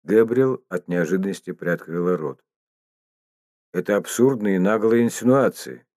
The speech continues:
То есть вы хотите сказать, что ничего об этом не знаете? Я думаю, что если бы сенатор действительно брал такие взятки, я непременно знала бы это». Тенч холодно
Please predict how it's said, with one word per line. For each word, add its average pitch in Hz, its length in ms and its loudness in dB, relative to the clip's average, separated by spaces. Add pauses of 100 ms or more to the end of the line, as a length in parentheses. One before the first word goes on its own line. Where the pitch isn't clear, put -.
(460)
То 92 80 -4
есть 90 220 0
вы 85 100 -8
хотите 90 340 -4
сказать, 90 440 0
что - 160 -10
ничего 101 400 0
об 107 120 0
этом 113 260 2
не 127 80 2
знаете? 135 480 -2 (840)
Я 80 140 -2
думаю, 82 300 -4
что - 140 -8
если 87 180 -6
бы 87 100 -2
сенатор 87 440 -4
действительно 98 520 -6
брал 98 320 2
такие 90 340 -6
взятки, 92 560 -4 (220)
я 98 80 -2
непременно 113 880 2 (320)
знала 117 500 2
бы 80 140 -6
это». - 420 -6 (960)
Тенч 110 280 -2
холодно 95 560 -2